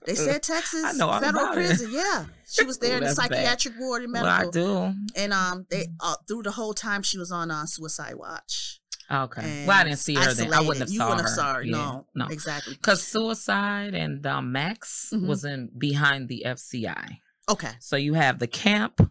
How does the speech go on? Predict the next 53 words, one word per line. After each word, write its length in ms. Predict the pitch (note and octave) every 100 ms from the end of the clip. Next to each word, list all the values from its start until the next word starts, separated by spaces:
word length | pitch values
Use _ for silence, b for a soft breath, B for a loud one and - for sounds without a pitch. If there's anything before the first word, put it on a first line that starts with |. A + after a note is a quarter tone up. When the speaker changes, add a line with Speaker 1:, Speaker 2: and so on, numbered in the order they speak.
| _ _
Speaker 1:
Mm-hmm. 200 | E3 D#3+
Speaker 2:
you 80 | D#3+
know, 340 | D#3 C#3 C#3
nice, 440 | C3+ C3 C3+ D3+ -
pretty 400 | - D3+ C#3+ D3
camp. 400 | - D#3 D3+ -
Used 180 | D3 F#3+
to 80 | C3
Speaker 1:
Mm-hmm. 60 |
Speaker 2:
be 100 | C3
a 80 | A#2+
hotel, 680 | A#2+ B2 - D#3 B2+ C3+ G3
Speaker 1:
Mm-hmm. 360 | G3 F#3+ E3 F#3+ B B B -
Speaker 2:
right? 400 | - D3 E3 - _ -
And 280 | C#3+ C3 B2+
so 200 | - C3+
it 100 | C3+
used 160 | D3
to 40 | C#3+
be 120 | C3
a 40 |
Super 340 | B2 C#3+ D#3 D3+
eight 180 | C#3+ E3
hotel, 500 | D#3+ F3+ E3+ E3 D#3+ D3
Speaker 1:
Okay. 0 |
Speaker 2:
motel. 580 | G#3 - D#3+ E3 G2+ -
That's 320 | - - - -
so 60 |
Speaker 1:
Okay. 100 | C#3+
Speaker 2:
you 140 | C#3+ D3+
living 280 | D3 D3+ E3
in 140 | F3
luxury 380 | F3 E3 D3+ C#3+
over 200 | C#3+ C#3
there, 180 | C#3 C#3+
right? 380 | D3 A#3 D3 A2+
They 60 |
Speaker 1:
Wow. 40 | C#3+
Speaker 2:
call 220 | D3+ C#3+
it 60 | D3+
the 40 |
kitty 280 | D#3+ F3+ C#3+
camp, 360 | - B2+ C3 -
Speaker 1:
Okay. 180 | A#3 C3+
Speaker 2:
right? 200 | G3+ A3 B B B D3+
Do 140 | D#3+
the, 240 | D3 C#3 -
you 120 | E3
know, 240 | D3 C3+
sweet 400 | C#3+ - F3+ G3
time 320 | - C#3+ C3+ C3
over 180 | B2+
there. 320 | C#3+ D3 C#3